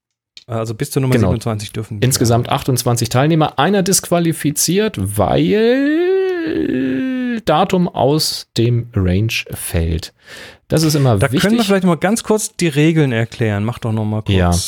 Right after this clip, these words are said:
Speaker 2: ähm, die Regel, wir, wir geben ja einen Zeitraum vor, ne? Von bis Datum und in diesem Zeitraum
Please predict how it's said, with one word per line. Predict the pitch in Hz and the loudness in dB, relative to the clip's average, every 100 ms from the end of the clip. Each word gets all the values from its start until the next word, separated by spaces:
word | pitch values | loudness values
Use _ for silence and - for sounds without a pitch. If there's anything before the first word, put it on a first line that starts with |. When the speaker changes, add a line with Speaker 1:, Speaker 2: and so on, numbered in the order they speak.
| - - - - - 104 | -8 -14 -20 -14 -2 2
Speaker 2:
ähm, | 101 101 - | 2 0 0
die | 107 | 2
Regel, | 135 170 165 - - | 4 2 0 -8 -10
wir, | 127 127 | -6 -2
wir | 135 | 0
geben | 185 | 2
ja | 160 | 2
einen | 123 | 2
Zeitraum | 131 156 - 107 98 | 2 0 0 0 0
vor, | - 92 80 | 0 0 2
ne? | 120 131 | 0 -2
Von | - 127 113 | -2 0 2
bis | 120 226 - | 2 0 0
Datum | 147 170 185 214 247 | 0 0 0 -2 -2
und | - 147 - | -2 0 0
in | 135 | 0
diesem | 156 165 135 | 0 0 0
Zeitraum | - 131 147 139 131 131 | 2 2 2 2 2 2